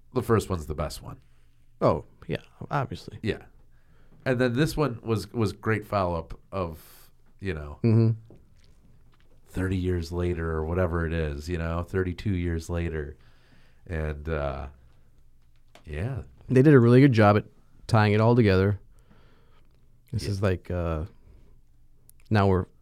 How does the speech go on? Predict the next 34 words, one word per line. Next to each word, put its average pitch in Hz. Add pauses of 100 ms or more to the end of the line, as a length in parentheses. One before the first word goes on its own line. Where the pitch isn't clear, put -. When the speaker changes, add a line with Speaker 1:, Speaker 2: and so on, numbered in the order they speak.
(120)
Speaker 2:
following 104
up 104
with 101
Egon's 90
family. 101 (420)
Speaker 1:
Yeah. 76
Speaker 2:
Estranged 139
family. 98 (200)
Speaker 1:
Yeah. 71 (1400)
Speaker 2:
Um, 98 (340)
yeah, 165
so, 92 (720)
I 143
don't 131
know. -
I, -
I 110
thought 117
they 117
did 113
a 113
really 113
good 113
job. 127
I 85
was 90 (200)
really 98
entertained 110
by 87
it. 85 (260)
Speaker 1:
Yeah. 64 (680)
Yeah, 71 (140)
uh, 78 (220)
they, 80